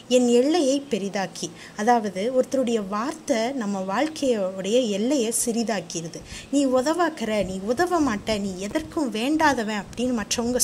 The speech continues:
சொல்றப்ப அந்த வார்த்தை நம்மளை காயப்படுத்துது. நம்மளும் ந-, நம்ம ஒருவேளை அப்படிதானா அப்படின்னு சொல்லி யோசித்து நம்மளுடைய எல்லைகளை சிறிதாக்கிடுறோம். உதவாம போறதுக்கான வழியை நம்ம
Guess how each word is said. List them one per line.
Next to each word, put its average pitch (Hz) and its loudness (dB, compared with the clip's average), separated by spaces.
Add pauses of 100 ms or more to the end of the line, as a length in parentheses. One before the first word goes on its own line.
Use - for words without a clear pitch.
சொல்றப்ப 220 -2
அந்த 202 -4
வார்த்தை 294 -2
நம்மளை 196 0 (100)
காயப்படுத்துது. 196 -2 (300)
நம்மளும் 262 0 (260)
ந-, 247 0
நம்ம 294 4
ஒருவேளை 294 6
அப்படிதானா 254 4
அப்படின்னு 226 2
சொல்லி 220 2
யோசித்து 226 2
நம்மளுடைய 214 0
எல்லைகளை 226 0 (100)
சிறிதாக்கிடுறோம். 196 -2 (200)
உதவாம 294 4
போறதுக்கான 233 2
வழியை 214 0
நம்ம 240 -2